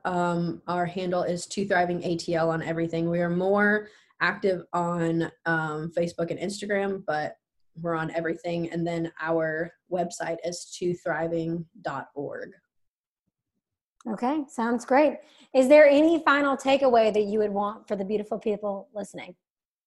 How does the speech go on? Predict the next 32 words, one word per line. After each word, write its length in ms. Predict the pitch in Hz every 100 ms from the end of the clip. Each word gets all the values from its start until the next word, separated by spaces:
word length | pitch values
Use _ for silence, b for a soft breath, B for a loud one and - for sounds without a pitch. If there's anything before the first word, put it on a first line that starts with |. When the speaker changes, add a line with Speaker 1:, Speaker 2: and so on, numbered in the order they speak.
| _ _ _ _ _ _ 202
Speaker 1:
Just 760 | 196 226 262 302 - - - - _ - 208
be 160 | 202 240
kind 460 | - 185 180 185 202
to 120 | 220
one 140 | 196
another. 380 | 196 196 202 214
<laughs> 160 | 262 262
I 120 | 320
love 340 | 262 233 233 233
Ellen 340 | 214 208 220 233
when 120 | 233
she 160 | 262
says 260 | 240 349 208
that, 140 | 202 - - 311
<laughs> 180 | 320 -
you 160 | 349
know, 160 | 294 254
just 160 | 269 254
not 180 | 247
to 60 | 285
steal 280 | - 262 240
it 140 | 226
from 140 | 240 240
her, 120 | 233
but 180 | 226 240
you 100 | 262
never 220 | 294 320
know 140 | 226
what 160 | 190 -
somebody's 340 | 170 160 165
going 300 | - - 160
through, 260 | 160 143